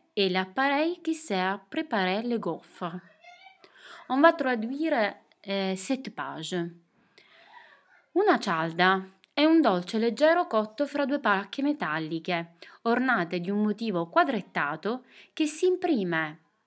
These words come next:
nella, nell'impasto e dà alla cialda il suo disegno caratteristico. È un piatto tipico del Belgio, dei Paesi Bassi,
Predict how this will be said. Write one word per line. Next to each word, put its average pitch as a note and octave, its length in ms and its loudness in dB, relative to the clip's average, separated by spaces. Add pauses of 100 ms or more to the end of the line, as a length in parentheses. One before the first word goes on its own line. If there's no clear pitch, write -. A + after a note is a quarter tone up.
(160)
nella, G3+ 580 -2
nell'impasto F#3 1000 -4 (340)
e G4 160 2
dà G#3+ 400 4
alla A3+ 300 0
cialda D#4+ 420 4
il F#4 80 0
suo A#3+ 200 -2
disegno G#3 500 -4
caratteristico. F3 1120 -6 (1300)
È C#4+ 160 4
un E4+ 220 4
piatto G3 480 2
tipico A#3 480 -6
del G#3 180 0
Belgio, E3 680 -4
dei F#3 180 -4
Paesi E3+ 420 -6
Bassi, E3+ 640 -4